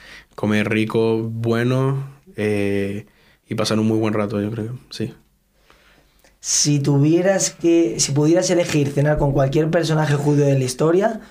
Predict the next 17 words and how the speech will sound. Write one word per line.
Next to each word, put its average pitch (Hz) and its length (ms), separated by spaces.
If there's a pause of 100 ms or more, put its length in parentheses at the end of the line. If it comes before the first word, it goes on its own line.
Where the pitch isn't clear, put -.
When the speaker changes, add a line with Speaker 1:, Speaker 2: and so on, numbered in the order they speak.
(140)
Speaker 2:
¿con 143 180
quién 143 160
lo 147 80
harías? 123 520 (320)
Speaker 1:
¿Con 120 280
cualquier 120 300
persona 135 300
cuál? 190 280 (140)
Speaker 2:
Cualquier 147 320
personaje 151 480
judío 151 500
a 156 60
lo 143 80
largo 143 260
de 143 60
la 135 60
historia. 123 520